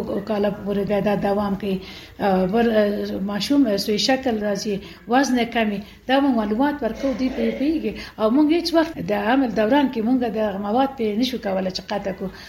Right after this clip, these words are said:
ولې کله چې دوی مواد قطع کړي، دوی ته ډېر زیات شدید کنټراکشنونه یا دردونه پیدا کېږي. دغه دردونه سبب د سخت کېږي، مخکې د وخت نه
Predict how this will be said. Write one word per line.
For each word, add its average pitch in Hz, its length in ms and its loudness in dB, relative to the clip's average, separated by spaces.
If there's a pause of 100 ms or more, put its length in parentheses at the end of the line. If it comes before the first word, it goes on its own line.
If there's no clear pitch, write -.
(160)
ولې 262 240 6
کله 269 140 4
چې 254 200 -2
دوی 254 100 4
مواد 262 340 4 (120)
قطع 254 180 -2
کړي، 226 200 -8
دوی 247 100 0
ته 240 140 -4
ډېر 262 160 0
زیات 262 380 0
شدید 233 300 -2
کنټراکشنونه 208 840 0
یا 208 120 2 (300)
دردونه 220 420 4
پیدا 208 280 0
کېږي. 202 240 -6 (100)
دغه 254 160 2
دردونه 269 520 2 (280)
سبب 214 400 2
د - 20 0
سخت 320 380 0
کېږي، 196 280 -4 (220)
مخکې 254 320 0
د - 100 -2
وخت 233 160 0
نه 226 80 0